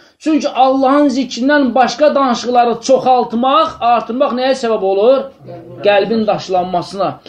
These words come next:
Çünki qəlblər Allahın zikri ilə yumşalır. Allahın zikri ilə rahatlanır. Allahın Quranı ilə, hədislə, istiğfarla, bağışlanmaqla.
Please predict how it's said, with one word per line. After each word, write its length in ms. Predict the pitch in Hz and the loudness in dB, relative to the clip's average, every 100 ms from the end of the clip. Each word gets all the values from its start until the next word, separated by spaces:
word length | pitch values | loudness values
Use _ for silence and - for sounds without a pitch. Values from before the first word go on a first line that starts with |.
| - _ | -20 _
Çünki 300 | 302 269 285 | 0 2 0
qəlblər 600 | 196 262 262 240 330 330 - - _ - | 2 2 2 2 2 2 -2 -16 _ -2
Allahın 560 | 254 262 262 247 294 | 0 2 0 0 0
zikri 440 | 247 233 - 262 311 | -2 -8 -6 0 2
ilə 260 | 302 277 208 | 4 2 2
yumşalır. 600 | 196 180 185 170 156 139 - _ _ _ | -2 -4 -2 0 0 -2 -8 _ _ _
Allahın 480 | 202 240 247 262 302 | -2 -2 0 2 2
zikri 400 | 254 262 - 262 302 | 2 -2 -2 2 4
ilə 160 | 302 254 180 - | 4 2 -2 -6
rahatlanır. 640 | 240 208 202 196 180 156 131 - _ _ - | -2 -2 -2 -2 -2 -2 -4 -10 _ _ -2
Allahın 600 | 226 254 254 285 294 - - _ | 0 2 2 2 0 -2 -12 _
Quranı 340 | 262 277 269 | 0 2 2
ilə, 280 | 277 262 262 254 196 | 2 2 2 2 0
hədislə, 640 | 233 269 254 - 269 269 247 | -2 0 -2 -2 0 0 -2
istiğfarla, 800 | 226 277 254 269 277 277 262 233 | -6 -6 -4 0 2 2 2 2
bağışlanmaqla. 880 | 269 240 269 269 269 294 285 208 | 0 0 -2 0 2 2 2 0